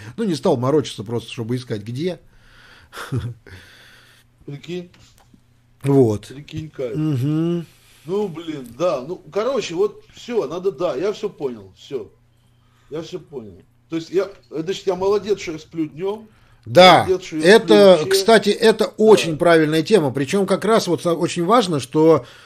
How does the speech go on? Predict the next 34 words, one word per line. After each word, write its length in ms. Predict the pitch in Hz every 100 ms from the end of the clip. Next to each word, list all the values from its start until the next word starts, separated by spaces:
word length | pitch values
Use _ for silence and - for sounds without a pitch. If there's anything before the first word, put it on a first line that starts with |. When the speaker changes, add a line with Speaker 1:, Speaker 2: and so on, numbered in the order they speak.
| - -
Speaker 1:
они, 240 | 143 202
как 180 | 196 190
правило, 480 | 226 240 208 165 151
н-, 440 | 147 151 151 151
вот, 220 | 160 170
ну, 120 | 190 190
реально, 280 | 208 208 139
буквально 420 | 127 151 202 139
полчасика. 680 | 127 170 - 160 120 - 117
То 140 | -
он 120 | 277 -
приким-, 380 | 143 - 156
прикимарил, 600 | 143 170 170 165 233 214 123
то 100 | 143
есть 160 | 135
вот 160 | 160 151
рассыпаться 1000 | 147 147 - 170 139 233 247 214 226 160
Speaker 2:
Да, 160 | 156 160
да, 0 |
да, 240 | 143 175 143
Speaker 1:
прям 260 | 175 180
Speaker 2:
да, 60 | 175
Speaker 1:
вот 100 | 160
Speaker 2:
да. 60 | 165
Speaker 1:
там 200 | 160 151
на 120 | 156
два 420 | 147 165 214 202
часа, 460 | 190 139 - 156 147
там, 180 | 135 127
знаешь, 220 | 151 139
до 180 | 123 139
двух, 480 | 147 156 214 180 151
до 180 | 143 131
трёх, 580 | 160 156 180 170 147